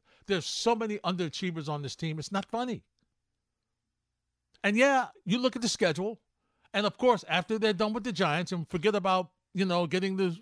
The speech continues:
the, winning the series from them, you hope not to get swept with the win tomorrow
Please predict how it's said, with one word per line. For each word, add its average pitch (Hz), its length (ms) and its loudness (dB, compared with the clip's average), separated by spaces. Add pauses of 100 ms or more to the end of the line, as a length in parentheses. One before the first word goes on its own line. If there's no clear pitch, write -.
the, 165 280 -6 (220)
winning 180 320 -4
the 170 60 -2
series 185 300 2
from 156 140 -4
them, 151 280 -2 (320)
you 160 120 0
hope 240 260 4
not 165 180 2
to 156 80 -8
get 135 160 -6
swept 175 300 -2
with 151 120 -6
the 160 80 -2
win 156 160 0
tomorrow 151 500 0